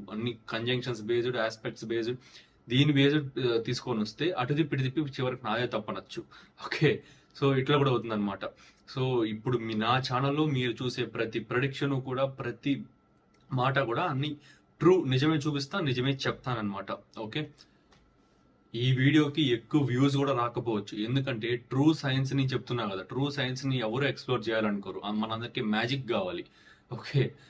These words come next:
సరే, ఇంకా ఈ విషయాన్ని పక్కన పెట్టుకుంటే, ఫస్ట్లీ మేష లగ్న ఫలితాలు, మేష రాశి వారు కూడా చూసుకోవచ్చు. So, ఫస్ట్‌గా ఈ శని యొక్క ట్రాన్సిట్ అయితే మీ యొక్క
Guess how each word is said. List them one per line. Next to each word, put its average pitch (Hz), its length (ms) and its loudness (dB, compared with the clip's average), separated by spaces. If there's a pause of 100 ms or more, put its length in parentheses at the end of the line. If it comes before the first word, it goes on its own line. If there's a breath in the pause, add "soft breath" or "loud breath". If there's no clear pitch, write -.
(220 loud breath)
సరే, - 240 -2
ఇంకా 113 240 -2 (160)
ఈ 117 140 0
విషయాన్ని 135 440 0
పక్కన 123 280 -2
పెట్టుకుంటే, 110 480 -4 (600 soft breath)
ఫస్ట్లీ 156 340 4 (260)
మేష 135 380 4
లగ్న 120 300 0
ఫలితాలు, 117 480 -2
మేష 127 340 -2
రాశి 110 360 0
వారు 113 220 -2
కూడా 113 260 -2
చూసుకోవచ్చు. 113 540 -4 (1400 soft breath)
So, 135 160 -2
ఫస్ట్‌గా 143 500 -2 (100)
ఈ 143 200 0
శని 135 360 2
యొక్క 156 320 -2
ట్రాన్సిట్ 123 480 0
అయితే 110 280 -2
మీ 143 180 0
యొక్క 113 200 -6